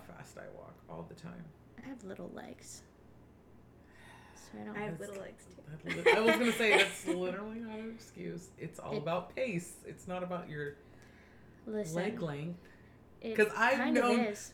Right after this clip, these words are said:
Speaker 1: very tall guys that walk super duper slow, and I'm like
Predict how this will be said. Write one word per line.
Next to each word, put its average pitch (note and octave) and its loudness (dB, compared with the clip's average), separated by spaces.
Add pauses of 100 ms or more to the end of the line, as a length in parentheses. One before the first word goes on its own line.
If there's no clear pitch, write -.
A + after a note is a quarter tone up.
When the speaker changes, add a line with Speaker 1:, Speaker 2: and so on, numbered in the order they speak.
Speaker 1:
very G#3 2
tall D3 0
guys C3 -2 (220)
that G#3 -2
walk A#3 2
super B3+ 2
duper B3+ 8
slow, C4 4
and A3+ 0
I'm A3 -2
like G#3+ -6